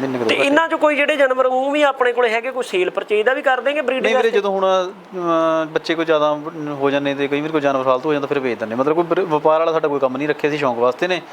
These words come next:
Speaker 2: ਜੀ।
Speaker 1: ਜਦੋਂ ਕੋਈ ਫਾਲਤੂ ਜਾਨਵਰ ਹੋ ਜਾਂਦਾ, ਫਿਰ ਸੇਲ ਕਰ ਦਿੰਦੇ ਹਾਂ ਜੀ।
Speaker 2: ਜੀ।
Speaker 1: ਹਾਂਜੀ।
Speaker 2: ਉਹਦਾ ਹੈਗਾ ਕੋਈ ਜਾਨਵਰ ਆਪਣੇ ਤੋਂ ਖੜਾ ਹੈਗਾ ਕੋਈ
Speaker 1: ਹਲੇ ਇਸ
Speaker 2: ਸੇਲ?
Speaker 1: ਟਾਈਮ ਤਾਂ ਇੱਕ ਵਛੇਰਾ ਹੈਗਾ ਦਿਲਬਾਗ ਦਾ ਖੜਾ ਜੀ ਉਹ।
Speaker 2: ਅੱਛਾ।
Speaker 1: ਉਹ ਵੀ ਬਾਦਲ ਸਾਹਿਬ ਦੇ ਫਾਰਮ ਤੋਂ ਲਿਆ ਹੋਇਆ।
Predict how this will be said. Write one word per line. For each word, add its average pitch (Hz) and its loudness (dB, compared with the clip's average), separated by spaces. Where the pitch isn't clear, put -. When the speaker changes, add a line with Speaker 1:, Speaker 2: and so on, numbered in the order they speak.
Speaker 2:
ਜੀ। 160 2
Speaker 1:
ਜਦੋਂ 165 0
ਕੋਈ 180 0
ਫਾਲਤੂ 165 2
ਜਾਨਵਰ 170 2
ਹੋ 160 2
ਜਾਂਦਾ, 147 0
ਫਿਰ 147 0
ਸੇਲ 131 -2
ਕਰ 110 -2
ਦਿੰਦੇ 104 -10
ਹਾਂ 101 -12
ਜੀ। 107 -8
Speaker 2:
ਜੀ। 202 2
Speaker 1:
ਹਾਂਜੀ। 117 2
Speaker 2:
ਉਹਦਾ 247 4
ਹੈਗਾ 254 0
ਕੋਈ 302 -2
ਜਾਨਵਰ 269 2
ਆਪਣੇ 254 0
ਤੋਂ 240 2
ਖੜਾ 240 0
ਹੈਗਾ 233 -2
ਕੋਈ 180 -2
Speaker 1:
ਹਲੇ 190 0
ਇਸ - 0
Speaker 2:
ਸੇਲ? 233 -4
Speaker 1:
ਟਾਈਮ 180 -2
ਤਾਂ 180 0
ਇੱਕ 175 -6
ਵਛੇਰਾ 160 0
ਹੈਗਾ 147 0
ਦਿਲਬਾਗ 143 2
ਦਾ 165 0
ਖੜਾ 139 2
ਜੀ 151 -6
ਉਹ। 165 -6
Speaker 2:
ਅੱਛਾ। 180 0
Speaker 1:
ਉਹ 156 2
ਵੀ 175 2
ਬਾਦਲ 143 2
ਸਾਹਿਬ 135 2
ਦੇ 160 -2
ਫਾਰਮ 131 2
ਤੋਂ 127 -6
ਲਿਆ 123 4
ਹੋਇਆ। 143 2